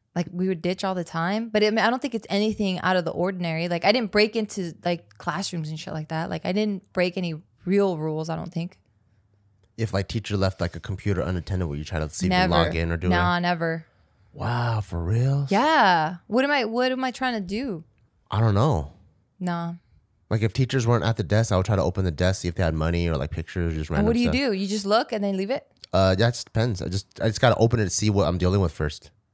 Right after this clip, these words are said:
Speaker 1: Jesus,
Speaker 2: Yeah,
Speaker 1: nah, I
Speaker 2: see if I can
Speaker 1: can't.
Speaker 2: log into computer. I'm just, like, moving around.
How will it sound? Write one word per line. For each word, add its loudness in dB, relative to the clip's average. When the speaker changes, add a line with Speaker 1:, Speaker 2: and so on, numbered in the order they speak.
Speaker 1:
Jesus, 0
Speaker 2:
Yeah, 4
Speaker 1:
nah, 4
I 4
Speaker 2:
see 2
if 0
I 6
can 4
Speaker 1:
can't. 4
Speaker 2:
log 6
into -2
computer. 0
I'm -2
just, -4
like, -4
moving 0
around. 0